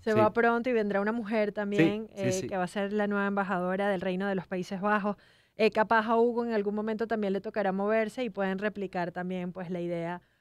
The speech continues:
Speaker 2: Tal
Speaker 1: Se-,
Speaker 2: cual.
Speaker 1: con, con muchísimo gusto la compartimos, Hugo.
Speaker 2: Sí, muy bien.
Speaker 1: Eh, para que el mundo
Speaker 2: <laughs>
Speaker 1: también reconozca a sus mujeres. Eh, y capaz se haga unas, un-, unas cien protagonistas mundiales, no sé,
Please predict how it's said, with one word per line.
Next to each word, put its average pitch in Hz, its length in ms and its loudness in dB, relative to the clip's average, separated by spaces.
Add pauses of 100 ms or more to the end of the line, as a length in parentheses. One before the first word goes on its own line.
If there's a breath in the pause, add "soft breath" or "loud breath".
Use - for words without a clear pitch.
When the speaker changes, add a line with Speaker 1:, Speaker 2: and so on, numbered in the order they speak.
(120)
Speaker 2:
Tal 208 140 -2
Speaker 1:
Se-, 190 100 2
Speaker 2:
cual. 202 140 0
Speaker 1:
con, 226 100 6
con 254 140 4
muchísimo 262 480 2
gusto 220 240 0
la 226 120 4
compartimos, 175 680 -2
Hugo. 160 260 -6
Speaker 2:
Sí, 104 260 -4
muy 107 180 -4
bien. 196 120 0
Speaker 1:
Eh, 208 280 4
para 202 220 0
que 202 100 2
el 196 100 4
mundo 196 280 8
Speaker 2:
<laughs> 220 160 8
Speaker 1:
también 202 320 6
reconozca 208 560 2
a - 20 0
sus 208 180 0
mujeres. 180 480 2 (160)
Eh, 190 240 0
y 220 80 -2
capaz 202 320 6
se 247 100 0
haga 226 180 4
unas, 262 240 0
un-, 214 600 -6
unas 233 260 2
cien 254 180 2
protagonistas 226 560 2
mundiales, 214 680 6
no 196 140 2
sé, 190 280 0